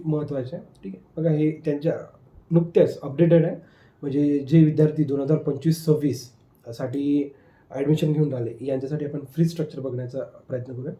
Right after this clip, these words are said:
बघा, ट्युशन फी पंधरा हजार, डेव्हलपमेंट फी, अ, एकोणतीस आठशे पाच, after that other fees सव्वीस हजार, टोटल इन्स्टिट्यूट फीज प्रिस्क्राईब by the government ऐंशी हजार आठशे पन्नास. ओके, after that युनिव्हर्सिटी फी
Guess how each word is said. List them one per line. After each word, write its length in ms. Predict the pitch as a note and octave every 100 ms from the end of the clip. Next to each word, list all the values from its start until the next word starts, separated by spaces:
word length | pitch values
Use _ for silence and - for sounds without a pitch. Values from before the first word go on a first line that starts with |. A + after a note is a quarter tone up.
| -
बघा, 180 | D3+
ट्युशन 380 | E3 D#3 D3+ D#3+
फी 120 | D#3
पंधरा 300 | E3 C3+ C#3+
हजार, 220 | D3+ C#3 F3+ - _ _ _ _ -
डेव्हलपमेंट 540 | C3+ D3 D#3 D#3+ D#3+ D#3
फी, 300 | D#3+ - -
अ, 40 | B2+ -
एकोणतीस 500 | C3+ D3+ C#3+ D#3 -
आठशे 320 | C#3+ B2 D3+ C#3+ - -
पाच, 360 | D#3+ F#3+ - _ _ _ -
after 220 | B2 D3+
that 120 | C#3+ -
other 160 | C#3 D3+
fees 160 | D3
सव्वीस 340 | D#3 D#3 C#3+ D3+
हजार, 200 | D3+ F#3 F#3 _ _ _ _
टोटल 320 | E3+ E3 G3 G3
इन्स्टिट्यूट 460 | E3+ D#3+ F#3 F#3+ G3 - -
फीज 300 | E3 B2 -
प्रिस्क्राईब 500 | D3+ D3+ D#3+ D3+ D3
by 80 | C3+
the 120 | C#3
government 460 | C3 C3+ E3+ -
ऐंशी 240 | C#3 C3+ D3+
हजार 220 | B2+ D3 -
आठशे 340 | B2 - G3+
पन्नास. 580 | - - G#2+ G#2+ - - -
ओके, 240 | D#3+ F3 - _ _ -
after 280 | C3+ - F3
that 180 | F3 E3+ -
युनिव्हर्सिटी 540 | D3 D3 E3 F3+ E3+ E3+
फी 280 | F3 F#3+